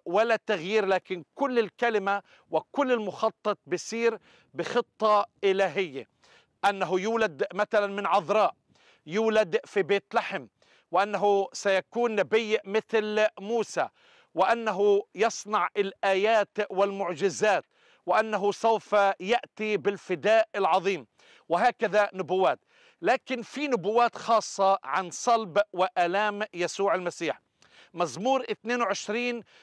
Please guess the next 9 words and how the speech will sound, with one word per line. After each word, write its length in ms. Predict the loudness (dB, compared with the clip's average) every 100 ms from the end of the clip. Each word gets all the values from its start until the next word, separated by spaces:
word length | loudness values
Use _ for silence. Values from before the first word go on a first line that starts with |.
| _
بصور 720 | -4 0 2 2 4 4 4 -2 -10
صورة 600 | -8 -4 2 4 4 2 _
كاملة 500 | 0 0 0 -4 -4 -6 _ -4
لآلام 580 | -2 0 2 2 2 -2
المسيح 500 | -6 -6 -4 -8 -4
مبتدئا: 760 | -4 -4 -2 0 0 -2 -4 -10 _ _ 0
"إلهي، 480 | 4 4 2 -6 -4
إلهي، 440 | 0 2 2 -2
لماذا 560 | -4 -2 -2 0 0